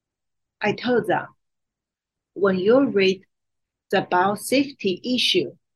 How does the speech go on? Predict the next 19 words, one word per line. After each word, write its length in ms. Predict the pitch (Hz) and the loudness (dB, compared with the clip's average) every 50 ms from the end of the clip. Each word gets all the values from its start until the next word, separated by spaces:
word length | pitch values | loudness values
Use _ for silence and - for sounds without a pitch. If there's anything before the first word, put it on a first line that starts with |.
| _ _ _ _ _ _ _ _ _ _ _ _ _ _ _ 170 | _ _ _ _ _ _ _ _ _ _ _ _ _ _ _ 0
written 600 | 196 220 233 226 - 247 247 240 247 254 247 - _ _ - | 2 2 2 2 0 -2 -2 -2 -2 -4 -6 -8 _ _ -2
by 220 | 196 185 180 180 180 | 0 2 2 2 0
Chinese 480 | - - - 214 214 233 277 285 - - - | -2 -2 0 0 0 0 0 -4 -6 -8 -6
Communist 480 | 214 202 190 185 175 170 170 - - 165 - - | -4 -2 -2 -2 -4 -6 -8 -10 -14 -16 -14 -8
Party 360 | - 247 277 285 - 220 160 - | -4 -2 -2 -2 -2 -4 -6 -6
government, 380 | - 165 151 143 151 147 139 - _ _ _ _ _ _ _ _ _ _ _ _ _ _ _ _ _ _ _ _ _ _ _ - | -4 -6 -6 -6 -6 -12 -20 -20 _ _ _ _ _ _ _ _ _ _ _ _ _ _ _ _ _ _ _ _ _ _ _ -2
you 160 | 214 220 208 | 0 0 0
should 320 | - - 190 175 185 170 | 0 -2 -2 -4 -4 -4
not 340 | 165 175 185 196 226 254 247 208 - - - | -2 0 2 2 2 2 0 -4 -6 -2 0
only 500 | 208 208 208 208 208 208 214 214 214 - _ _ _ _ _ _ _ _ _ _ | 0 2 2 0 0 0 -2 -2 -4 -8 _ _ _ _ _ _ _ _ _ _
consider 540 | - 220 202 190 196 - 220 220 208 220 208 | -4 -2 -2 0 2 2 2 4 4 4 4
it 320 | 202 - 185 175 165 - - _ _ - | 4 2 0 -2 -4 -4 -8 _ _ -8
as 400 | 208 202 185 175 165 - - - - _ _ _ _ _ _ _ _ _ - | -4 -2 -2 -2 -2 -4 -10 -16 -20 _ _ _ _ _ _ _ _ _ 0
the 240 | - 220 214 214 - - | 2 2 2 0 0 2
biosafety 1040 | 214 214 226 226 247 277 - - - - - 226 214 208 208 - - 190 180 180 - | 4 6 6 6 6 4 2 0 -2 0 4 4 4 4 4 0 -6 -6 -6 -6 -6
problem 680 | - - 214 208 202 - 175 175 160 160 165 180 - - _ _ _ _ _ _ _ _ _ _ _ | -4 0 2 2 2 2 2 4 4 4 2 -2 -8 -16 _ _ _ _ _ _ _ _ _ _ _
happened 440 | - - 214 208 208 226 220 208 202 | -2 0 2 2 2 2 0 0 0
in 300 | 190 - 196 196 196 185 | -2 0 0 0 0 0
America, 680 | 160 170 160 165 170 170 185 202 180 156 - - 147 | 0 -4 -6 -4 -2 -2 0 0 0 -2 -4 -8 -18